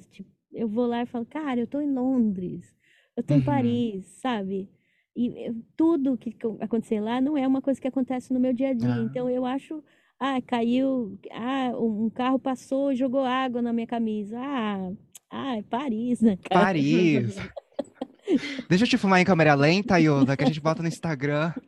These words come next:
Speaker 2: sai um post.
Speaker 1: <laughs>
Speaker 2: Ah.
Speaker 1: Né? E, então, é, é, é, é a postura das pessoas, né? A gente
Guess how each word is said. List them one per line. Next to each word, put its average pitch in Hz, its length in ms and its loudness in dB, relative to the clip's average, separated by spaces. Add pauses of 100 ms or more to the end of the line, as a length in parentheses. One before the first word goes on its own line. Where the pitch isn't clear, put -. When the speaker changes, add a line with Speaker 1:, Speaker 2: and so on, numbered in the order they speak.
(460)
Speaker 2:
sai 151 200 0
um 160 100 4
post. 156 560 -2 (240)
Speaker 1:
<laughs> - 880 -2 (120)
Speaker 2:
Ah. 113 420 -8 (540)
Speaker 1:
Né? 208 480 -4 (520)
E, 202 580 -2 (160)
então, 220 340 -4
é, 214 480 -4 (200)
é, 196 400 -4 (1080)
é, 220 280 -8
é 214 80 -4
a 220 60 -6
postura 285 600 -4
das 208 180 -2
pessoas, 190 500 -6
né? 214 160 -6
A - 20 -6
gente 208 280 -8